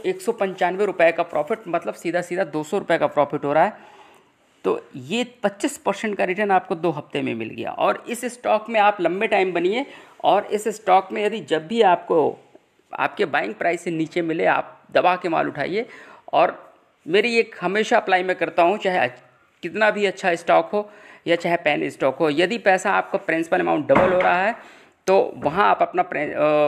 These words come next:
प्रिंसिपल अमाउंट निकाल लीजिए, जो प्रॉफिट का स्टॉक है, उसको छोड़ दीजिए। तो ये पहला स्टॉक हो गया, जहाँ आपको पच्चीस परसेंट का रिटर्न मिला। अब दूसरे स्टॉक पे आते हैं। दूसरा स्टॉक क्या है, वो भी आपको दिखा देंगे।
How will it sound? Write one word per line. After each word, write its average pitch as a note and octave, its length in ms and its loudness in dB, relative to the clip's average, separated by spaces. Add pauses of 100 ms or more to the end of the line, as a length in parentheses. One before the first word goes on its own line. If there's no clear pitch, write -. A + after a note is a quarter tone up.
(200)
प्रिंसिपल E3 340 2
अमाउंट D#3+ 240 2
निकाल D3 260 2
लीजिए, G3+ 260 -4
जो G3 140 -4
प्रॉफिट G3 420 0
का F#3+ 160 2
स्टॉक F3+ 320 0
है, B3+ 60 4
उसको E4 160 -2
छोड़ D#3 260 2
दीजिए। G#2 300 -14 (380)
तो F#3+ 60 -8
ये A#3 60 -6
पहला G3 380 2
स्टॉक G#3 260 -4
हो G#3 120 -4
गया, G#3 140 -2
जहाँ E3+ 260 -8
आपको D#3 240 -8
पच्चीस - 340 -8
परसेंट G3 340 -4
का G3 80 2
रिटर्न F#3+ 240 -2
मिला। F#3+ 240 -2 (520)
अब C#3+ 140 -2
दूसरे D#3+ 300 0
स्टॉक G3 300 0
पे F#3+ 60 0
आते F3 240 2
हैं। G3+ 160 -6 (1200)
दूसरा D3 360 -4
स्टॉक F3 340 -4
क्या F3 120 -2
है, F3+ 80 -4
वो C3+ 180 -6
भी D#3 120 -2
आपको D#3+ 240 -2
दिखा D3+ 240 -2
देंगे। D#3 260 -6